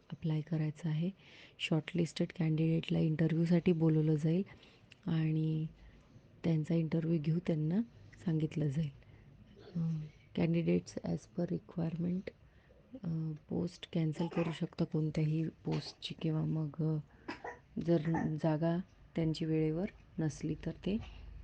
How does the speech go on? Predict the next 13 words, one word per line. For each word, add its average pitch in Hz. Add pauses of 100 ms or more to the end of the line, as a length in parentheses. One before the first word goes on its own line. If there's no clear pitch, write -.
(380)
चेंज 165
करू 147
शकता 143
नंबर. 143 (880)
आणि 156
रिक्वायर्ड 160
डॉक्युमेंट्स, 151
एक्सपिरियन्स 156
सर्टिफिकेट 160
सगळं 156
घेऊन 156
जायचं 151
आहे. 151